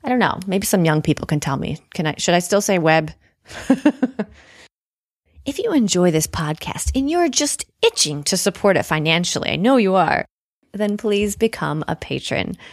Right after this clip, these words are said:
Go to patreon dot com slash H S P. That's P A T R E O N dot com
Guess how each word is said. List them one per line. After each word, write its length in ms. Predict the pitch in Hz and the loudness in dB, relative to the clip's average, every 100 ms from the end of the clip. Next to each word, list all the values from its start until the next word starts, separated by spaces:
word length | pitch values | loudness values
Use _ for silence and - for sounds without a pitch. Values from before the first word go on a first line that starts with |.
| - _ - | -20 _ -4
Go 100 | 180 | 0
to 80 | 180 | 0
patreon 800 | - 262 285 - 269 269 254 254 | 0 0 0 2 2 4 2 2
dot 220 | 262 254 | 2 0
com 380 | - 160 151 160 | 2 4 4 0
slash 420 | - 131 151 - - | -2 -2 -2 -4 -4
H 260 | 175 - | -4 0
S 220 | 170 - - | 0 0 -4
P. 420 | - - - - | -6 -6 -6 -6
That's 300 | - 165 - - _ _ - | -2 -2 -2 -10 _ _ -8
P 220 | - 196 | 0 2
A 100 | 220 | 2
T 340 | 226 180 175 - | 0 2 2 4
R 300 | 156 143 143 - | 2 2 0 -2
E 300 | 170 165 165 - | 0 2 0 0
O 300 | 139 135 139 - | 2 2 0 -4
N 420 | 110 117 110 143 - | -2 0 0 -4 -6
dot 220 | - 143 - | -2 -2 -2
com 320 | - - | -10 -8